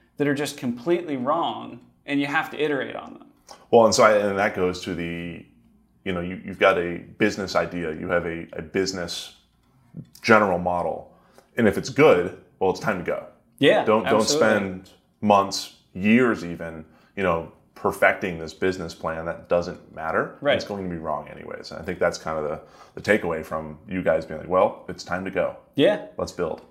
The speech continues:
Speaker 1: We, we didn't know if we were gonna be, like, a restaurant supply business doing, uh, commercial roasting. We didn't know if we were gonna be a cafe business. We didn't know if we were gonna sell coffee online or to grocery stores or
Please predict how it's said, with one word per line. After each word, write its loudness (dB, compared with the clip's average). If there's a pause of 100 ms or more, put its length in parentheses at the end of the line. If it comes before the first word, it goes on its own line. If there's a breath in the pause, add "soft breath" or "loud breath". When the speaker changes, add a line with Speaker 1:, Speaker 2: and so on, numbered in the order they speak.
(140)
Speaker 1:
We, 0
we -4
didn't -4
know -2
if -10
we -4
were -6
gonna -6
be, -6 (260 soft breath)
like, -4
a -2
restaurant -4
supply -4
business -4
doing, -12 (100)
uh, -6 (140)
commercial -4
roasting. -2
We -4
didn't 0
know -4
if -8
we -4
were -2
gonna -8
be -14
a -14
cafe -2
business. -4
We -8
didn't -4
know 0
if -6
we -4
were -4
gonna -10
sell -4
coffee -4
online -2
or -4
to -12
grocery -4
stores -4
or -6